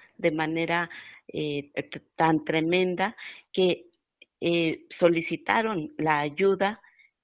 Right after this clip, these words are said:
de Guardia Nacional y del Ejército Mexicano. Esto sucede también en una zona en donde el gobernador del Estado de México presumió,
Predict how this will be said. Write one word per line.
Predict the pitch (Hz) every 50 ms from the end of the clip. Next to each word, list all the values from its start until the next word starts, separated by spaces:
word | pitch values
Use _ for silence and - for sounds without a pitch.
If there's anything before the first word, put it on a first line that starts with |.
| _ _ _ _ -
de | - 151 160 160
Guardia | 160 185 208 208 214 226 226
Nacional | 214 170 143 - - 160 156 165 175 190 - - -
y | - 160
del | 147 151 139 139
Ejército | 139 139 - 147 139 131 - - 143 - - 131
Mexicano. | 127 127 127 127 - 131 - - - 120 117 113 117 - _ - - - - - - - - - _ -
Esto | - 233 233 233 - - 262 269
sucede | - - 180 160 - - - 185 185 185 208 202
también | - - 156 147 143 147 147 156 170 175 180 175 -
en | 170 160 165 175
una | 180 196 214 220 208
zona | - - - 180 180 180 190 196 202 - - - - - - _
en | - 180 196 196 196
donde | 202 226 226 220 220 208 220 226 226 - - - - - - -
el | - 185 175
gobernador | 165 180 165 170 180 170 175 170 165 165 165 190 202 214 208
del | 214 220 202 185 170
Estado | 165 - - 180 190 185
de | 180 165
México | 170 165 170 175 - 175 - - 180 180
presumió, | - 156 156 156 - - - 165 165 165 175 190 196 220 330 - _